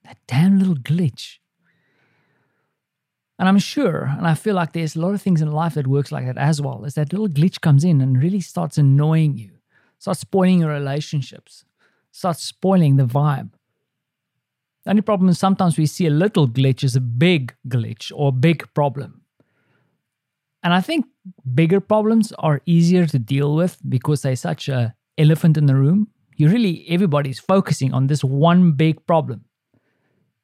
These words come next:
And we solve it. Glitches are pains in the ass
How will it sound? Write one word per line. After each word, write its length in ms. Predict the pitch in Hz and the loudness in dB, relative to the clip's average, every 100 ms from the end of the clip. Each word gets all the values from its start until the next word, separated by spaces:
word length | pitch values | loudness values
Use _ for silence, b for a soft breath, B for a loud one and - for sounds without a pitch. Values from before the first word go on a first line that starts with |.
| _ _ _ _ | _ _ _ _
And 100 | 156 | -8
we 100 | 123 | -4
solve 300 | 123 196 165 | -2 0 0
it. 140 | - 107 _ _ _ _ _ _ _ _ | -2 -16 _ _ _ _ _ _ _ _
Glitches 720 | 165 220 254 - 123 - - _ | 2 2 2 -4 -6 -10 -20 _
are 120 | 143 - | -10 -8
pains 320 | - 175 160 | -2 2 2
in 100 | 135 | 2
the 80 | 120 | 0
ass 460 | 131 113 - - | 2 -2 -4 -18